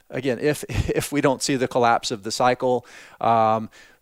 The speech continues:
and again, I would say if, if you like Nucor, if you like the idea of owning the best steelmaker, uh, this isn't one that you throw all your money at one time and you buy it and then you never buy it again. Now's a,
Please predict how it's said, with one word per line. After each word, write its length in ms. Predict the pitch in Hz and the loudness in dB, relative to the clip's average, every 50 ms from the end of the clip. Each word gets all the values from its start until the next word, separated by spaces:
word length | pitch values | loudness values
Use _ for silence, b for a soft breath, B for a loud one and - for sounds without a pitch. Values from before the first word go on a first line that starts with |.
| - - - | -20 -12 -6
and 160 | - 127 127 | -4 -2 2
again, 180 | 139 170 143 | 4 4 4
I 140 | 101 110 143 | 6 6 6
would 160 | 170 180 165 | 6 6 6
say 240 | - - 151 139 127 | 4 4 4 4 4
if, 180 | - 123 117 - | 2 -2 -4 -4
if 200 | - 120 - - | -8 -10 -8 -8
you 120 | 123 117 | -6 -2
like 220 | 113 120 147 160 - | 0 0 0 0 0
Nucor, 500 | 175 170 - - 160 156 151 147 143 127 | -2 -2 -2 0 0 2 2 2 0 -2
if 140 | 120 - | -6 -4
you 80 | 135 127 | -2 0
like 180 | 127 127 131 - | 2 2 2 2
the 120 | 156 135 | 2 2
idea 200 | 127 123 131 135 | 2 2 2 0
of 60 | 123 | 2
owning 360 | 123 123 123 131 127 127 120 | 2 0 0 -2 -4 -6 -6
the 100 | 113 113 | -6 -4
best 280 | 104 123 123 - - - | -2 -2 -2 -2 -4 -4
steelmaker, 680 | - 127 127 127 135 139 139 - 143 135 131 135 131 b b b b b b b | -2 0 0 2 2 0 0 0 0 0 0 -2 -4 b b b b b b b
uh, 240 | - 110 107 110 110 | -6 -4 -4 -4 -4
this 240 | 110 120 131 - 170 | -2 -2 0 2 2
isn't 240 | 160 151 160 - | 2 2 0 0
one 160 | 151 151 147 143 | 2 2 2 2
that 160 | 135 - - | 0 -4 -4
you 80 | 135 | -8
throw 200 | - - 139 131 | -2 0 4 6
all 120 | 127 131 143 | 6 6 6
your 140 | 147 139 135 | 4 2 2
money 280 | 135 139 139 143 143 | 2 2 2 2 4
at 240 | 143 143 139 - - | 4 4 4 4 2
one 220 | 113 117 131 139 | 0 -2 -2 -2
time 340 | 139 - 143 139 139 139 131 | -2 -2 0 0 0 0 -2
and 80 | 123 113 | -4 -6
you 80 | 113 | -4
buy 240 | 107 113 120 120 131 | 0 2 2 4 4
it 60 | 127 | 2
and 80 | 92 107 | 0 -2
then 100 | 123 120 | -6 -6
you 80 | 120 110 | -6 -4
never 240 | 117 117 113 117 | -4 -4 -4 -2
buy 140 | 113 117 110 | 0 0 0
it 80 | 107 104 | 0 -4
again. 360 | 101 113 123 135 147 151 147 b b b b b b b b - | -4 -4 -4 -4 -4 -6 -8 b b b b b b b b -6
Now's 300 | 113 117 127 143 143 131 | -2 0 2 2 0 0
a, 60 | 131 | -4